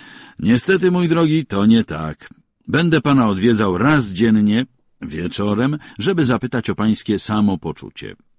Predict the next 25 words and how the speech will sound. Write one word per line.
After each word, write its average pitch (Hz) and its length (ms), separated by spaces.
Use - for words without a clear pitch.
Nasze 127 500
kontakty 131 640
sprowadzą 117 520
się 104 260
do 107 220
tego. 50 400
Mam 160 300
własną 135 460
teorię, 76 460
nazwałem 120 540
ją 117 240
medycyną 123 960
pracy 123 420
intelektualnej. 71 1120
Dlatego 123 680
na 85 140
moim 110 280
oddziale 104 500
leżą 131 400
osoby 113 380
pragnące 107 580
pozbyć 107 540
się 92 200
nie 127 300
chorób, 107 540